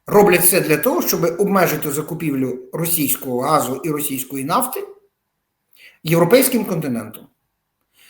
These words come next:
Любе обмеження закуплі-, закупівлі російської нафти і російського газу скрапленого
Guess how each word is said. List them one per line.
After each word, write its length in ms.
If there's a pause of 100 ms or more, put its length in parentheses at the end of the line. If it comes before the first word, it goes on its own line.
(240)
Любе 500
обмеження 760 (800)
закуплі-, 840
закупівлі 580
російської 640
нафти 420
і 160
російського 520
газу 420 (140)
скрапленого 800